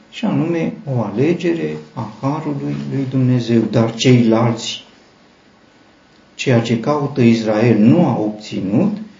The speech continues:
iar cei aleși au obținut și ceilalți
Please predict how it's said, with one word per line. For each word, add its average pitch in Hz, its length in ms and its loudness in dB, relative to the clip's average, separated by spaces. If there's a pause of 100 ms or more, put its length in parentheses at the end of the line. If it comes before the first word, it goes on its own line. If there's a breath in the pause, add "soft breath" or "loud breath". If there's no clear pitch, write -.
(140 loud breath)
iar 107 340 0
cei 147 460 2
aleși 110 760 -2 (120)
au 156 360 -4
obținut 117 880 0
și - 320 -6
ceilalți 135 920 -2